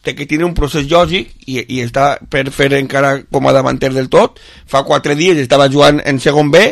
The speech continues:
eh, va fer sis, dos gols en Vigo de l'ascens, tal, però en seguida, diguem que s'està pre-, eh, eh, a lo millor s'estan inclús precipitant el, els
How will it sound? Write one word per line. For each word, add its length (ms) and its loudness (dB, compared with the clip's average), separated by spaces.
eh, 480 2
va 160 -2
fer 180 -4
sis, 220 2
dos 160 2
gols 240 -4
en 140 -6
Vigo 240 2
de 80 4
l'ascens, 340 0
tal, 220 2
però 220 -8
en 160 -4
seguida, 400 0
diguem 320 -2
que 160 -8
s'està 320 -4
pre-, 240 -10
eh, 140 -6
eh, 240 -4
a 140 0
lo 100 2
millor 160 2
s'estan 320 -2
inclús 380 -2
precipitant 800 -2
el, 400 -2
els 160 -6